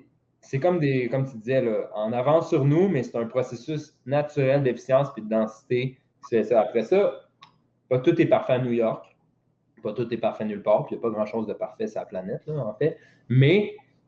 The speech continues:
euh, je trouve ça vraiment intéressant comme point. Puis quelque chose aussi, tu sais, par rapport à ça, on parlait justement, là, de l'état actuel, puis que, on va se le dire, là, tu sais,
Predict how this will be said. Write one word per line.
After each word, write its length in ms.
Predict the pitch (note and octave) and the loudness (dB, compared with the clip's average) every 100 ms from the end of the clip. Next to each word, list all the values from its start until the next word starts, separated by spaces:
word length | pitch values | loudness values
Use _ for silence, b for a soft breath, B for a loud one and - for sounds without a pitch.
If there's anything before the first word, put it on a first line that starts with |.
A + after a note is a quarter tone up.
| - | -2
euh, 480 | A#2 A2+ A2+ A2 F#2+ - _ - | 0 2 2 2 0 -6 _ -20
je 80 | - | -6
trouve 180 | A#2+ | -4
ça 520 | A2+ C3 C3+ C3+ - _ _ _ _ | 2 6 6 4 -4 _ _ _ _
vraiment 280 | A2+ C#3+ D#3 | -2 2 4
intéressant 580 | F3 E3 A#2 A2 C#3+ C#3 | 4 4 2 0 -2 -2
comme 240 | B2 G#2+ | -2 -4
point. 300 | - A2+ C3 b b _ | -6 -8 -8 b b _
Puis 320 | - B2+ C3 - _ _ _ _ - | -10 -8 -8 -14 _ _ _ _ -2
quelque 220 | D3 C#3 | -2 2
chose 280 | F#3 A3 B2 | 2 2 -2
aussi, 260 | A#2 G3 F#3+ | -6 -8 -6
tu 60 | |
sais, 100 | G3+ | -4
par 220 | - B2+ | -2 -2
rapport 320 | A#2 - B2 B2+ | -2 0 2 2
à 100 | G#2+ | 0
ça, 480 | - D3+ G3 E3+ - | -2 0 0 -2 -6
on 120 | G#2+ | -6
parlait 440 | A2 A2 B2 E3+ D3 | -2 -2 -2 -2 -2
justement, 540 | A2+ A2 A2+ G#2+ C3 | -4 -4 -4 -2 0
là, 180 | B2+ A#2+ | 0 0
de 220 | G2+ F#2 G#2+ | -2 -6 -4
l'état 440 | B2 A#2+ D3 D3 | -4 0 4 4
actuel, 680 | B2 - - G#2+ A#2 C3+ C3+ | 2 -2 -6 -2 0 -2 -4
puis 220 | - - | -16 -18
que, 60 | - - _ | -18 -18 _
on 100 | A2+ | -2
va 80 | F#3 | -2
se 100 | A#3 | -2
le 100 | - | -4
dire, 300 | A2 C3 G2 | -2 -4 -4
là, 200 | F#2+ F#2 | -8 -10
tu 80 | - | -6
sais, 280 | C#3 B2+ | -6 -6